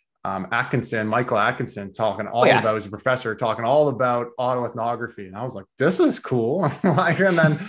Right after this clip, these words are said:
Speaker 1: and then I kinda, like, got this idea as I started my P H D. I'm like, "I'll do an autoethnography on myself as a coach, like, study myself. I'm already gonna be coaching.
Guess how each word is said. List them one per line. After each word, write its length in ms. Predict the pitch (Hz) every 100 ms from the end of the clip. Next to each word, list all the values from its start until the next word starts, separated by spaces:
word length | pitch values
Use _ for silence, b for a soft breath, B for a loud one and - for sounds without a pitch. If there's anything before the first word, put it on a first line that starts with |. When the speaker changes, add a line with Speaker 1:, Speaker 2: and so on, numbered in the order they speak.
| B B
Speaker 1:
and 140 | 190 185
then 60 |
I 60 | 165
kinda, 340 | - 165 165 156
like, 200 | 147 143
got 220 | 151 143
this 180 | 135 131
idea 460 | 127 123 190 170 123
as 140 | 123
I 100 | 120
started 260 | 117 127 117
my 80 |
P 120 | 113 117
H 100 | 117
D. 80 |
I'm 100 | 196
like, 160 | 117 117
"I'll 100 | 135
do 120 | 123
an 100 | 117 -
autoethnography 1040 | 123 135 127 123 120 165 147 - 110 113 113 _ -
on 140 | 123
myself 640 | 120 117 - - 175 120 117
as 140 | 107
a 40 | 110
coach, 240 | 165 139
like, 140 | 107
study 240 | - 120 113
myself. 300 | 107 - -
I'm 100 | 107
already 180 | 117 139
gonna 140 | 120 117
be 80 |
coaching. 580 | 113 127 143 113 107 107